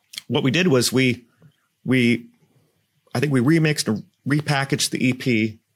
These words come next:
and they distributed it for us. And then we went on tour. And we, we, I think we went on tour with, uh, Stryper and on that, on that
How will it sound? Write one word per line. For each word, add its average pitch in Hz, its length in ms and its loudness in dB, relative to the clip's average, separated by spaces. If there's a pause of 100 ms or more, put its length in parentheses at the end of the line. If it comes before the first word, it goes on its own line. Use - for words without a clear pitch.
(600)
and 113 160 0
they 127 100 2
distributed 120 480 0
it - 60 -16
for 98 220 0
us. - 140 -2
And 123 140 -2
then 123 80 0
we 139 60 2
went 151 160 2
on 156 100 2
tour. 262 320 -2 (1040)
And 135 80 0
we, 131 300 2
we, 127 160 2
I 131 60 0
think 151 180 -2
we 147 60 2
went 143 160 0
on 131 120 0
tour 135 300 2
with, 120 300 -2
uh, 104 380 0 (440)
Stryper 139 640 -2 (840)
and 104 540 -2 (120)
on 120 120 0
that, 123 300 -2 (380)
on 113 120 0
that 120 260 -2